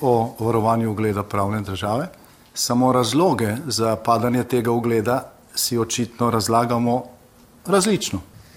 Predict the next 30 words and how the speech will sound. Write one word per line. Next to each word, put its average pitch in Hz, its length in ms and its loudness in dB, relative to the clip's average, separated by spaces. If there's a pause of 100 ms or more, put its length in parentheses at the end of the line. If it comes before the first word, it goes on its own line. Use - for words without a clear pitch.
(140)
Ampak 123 320 0
smo 135 180 2
parlament, 120 680 0 (160)
eh, 120 380 2 (580)
smo 117 320 0
v 110 200 2 (120)
demokraciji 117 760 2 (540)
in 120 120 2
menda 113 240 4
je 120 120 2
to 131 100 2
dovoljeno. 113 600 0 (400)
In 113 100 -2
jaz 117 160 -2
mislim, 147 340 2
da 135 120 4
bo 127 180 2
primer, 131 440 0
ki 123 100 -6
sem 120 200 -2
ga 123 100 0
jaz 123 200 0
omenil, 120 400 -2 (760)
ko 117 100 0
za 123 140 0
to, 147 300 2
da 113 500 0 (360)
zdaj 117 200 0
davkoplačevalci 120 1160 0 (600)
polnimo 165 600 2